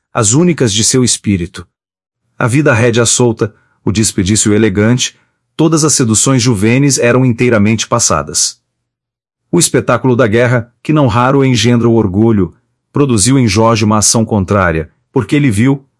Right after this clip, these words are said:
ao lado da justa glória de seu país, o irremediável conflito das coisas humanas. Pela primeira vez meditou, admirou-se de achar em si uma fonte de ideias e sensações que nunca lhe deram os receios de outro tempo.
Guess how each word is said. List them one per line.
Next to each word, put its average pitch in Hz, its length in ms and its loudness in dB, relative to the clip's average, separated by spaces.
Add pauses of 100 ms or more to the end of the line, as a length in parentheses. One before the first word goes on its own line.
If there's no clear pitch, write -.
ao 123 140 0
lado 113 320 0
da 113 100 2
justa 117 320 -2
glória 101 320 0
de 98 100 -4
seu 107 200 0
país, 123 520 -2 (500)
o 127 160 2
irremediável 104 720 0
conflito 110 500 -2
das 101 180 0
coisas 117 320 0
humanas. 98 640 0 (640)
Pela 131 220 2
primeira 127 380 2
vez 120 200 0
meditou, 135 600 0 (160)
admirou-se 147 480 0
de 117 100 0
achar 127 380 2
em 104 100 0
si - 160 -2
uma 143 160 2
fonte 127 400 -2
de 104 80 0
ideias 107 680 0
e 139 80 -2
sensações 135 840 -2 (120)
que 202 140 -2
nunca 147 360 0
lhe 117 100 2
deram 120 260 2
os 117 80 2
receios 120 380 0
de 98 100 0
outro 110 300 0
tempo. - 500 -8